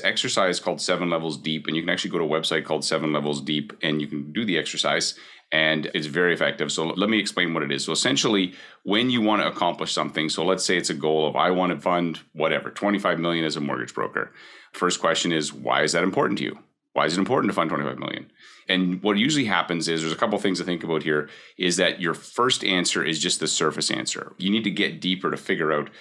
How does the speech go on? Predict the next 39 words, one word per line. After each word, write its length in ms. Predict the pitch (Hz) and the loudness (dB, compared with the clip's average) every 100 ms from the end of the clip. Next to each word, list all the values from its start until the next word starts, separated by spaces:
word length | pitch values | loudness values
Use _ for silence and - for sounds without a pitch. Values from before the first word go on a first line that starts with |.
| - - | -20 -4
what's 240 | 90 95 - | -2 0 2
the 140 | 98 | 2
emotion 680 | 87 87 90 92 85 78 76 | 4 4 4 2 0 0 2
lying 260 | 80 80 | 2 2
underneath 420 | 78 71 76 73 | 0 0 -2 -2
it. 160 | - - - - - - | -4 -8 -16 -20 -20 -4
'Cause 140 | 92 | 0
usually 220 | 98 123 92 | 2 2 2
your 80 | |
first 240 | 87 101 104 | 2 0 0
answer 240 | 92 92 | 0 -2
is, 100 | 82 | 0
"Well, 180 | 87 95 | 2 2
because 320 | 95 101 95 | 2 0 2
I 100 | 95 | 2
want 180 | 92 90 | 2 2
to 0 | |
support 200 | - 85 | 0 0
my 120 | 82 | 0
family," 320 | 78 71 - - _ | 0 0 -2 -10 _
right? 240 | - 80 85 | -2 0 2
I've 160 | 98 98 | 2 4
done 160 | 95 | 2
this 120 | 92 90 | 2 0
exercise 360 | 85 90 82 | 0 0 0
with 120 | 73 | -2
coaching 300 | - 82 85 | 0 0 0
clients 300 | 78 78 - | 0 0 0
before. 320 | 82 73 78 76 | -4 -2 0 0
And 100 | 73 | 2
so 140 | 80 | 0
an 100 | 82 | 2
answer 260 | 87 85 78 | 0 2 2
I 80 | |
would 180 | 76 73 | 2 0
get 180 | 76 71 | 0 0
would 80 | 73 | 2
be 80 | 78 | 2
like, 240 | 76 | 2